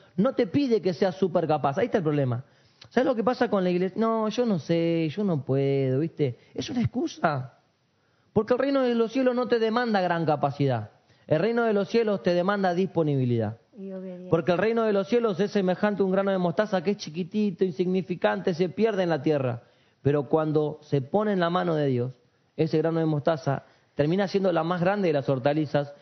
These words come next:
Speaker 1: y le da, le da habitación a las aves del cielo, le da casa a las aves del cielo. Y es la levadura que en la masa produce el crecimiento exponencial de la masa.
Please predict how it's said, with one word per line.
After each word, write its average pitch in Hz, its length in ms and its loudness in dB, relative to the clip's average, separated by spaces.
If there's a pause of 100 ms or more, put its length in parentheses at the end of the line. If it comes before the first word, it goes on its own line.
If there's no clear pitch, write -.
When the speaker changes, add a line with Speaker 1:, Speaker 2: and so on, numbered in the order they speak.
(160)
Speaker 1:
y 165 140 2
le 160 160 2
da, 214 560 -4
le 165 160 0
da 220 200 2
habitación 214 580 0
a 208 80 2
las 180 160 0
aves 202 220 2
del 170 160 0
cielo, 202 280 2
le 160 120 2
da 202 180 0
casa 220 260 0
a 170 40 2
las 131 160 0
aves 135 200 2
del 123 100 -2
cielo. 117 300 -2 (540)
Y 180 120 2
es 254 60 2
la 247 100 2
levadura 233 640 2
que 196 100 2
en 190 100 2
la 190 100 2
masa 202 480 0
produce 220 360 2
el 196 200 0
crecimiento 202 520 0
exponencial 196 640 0
de 196 80 2
la 156 100 2
masa. 127 380 -4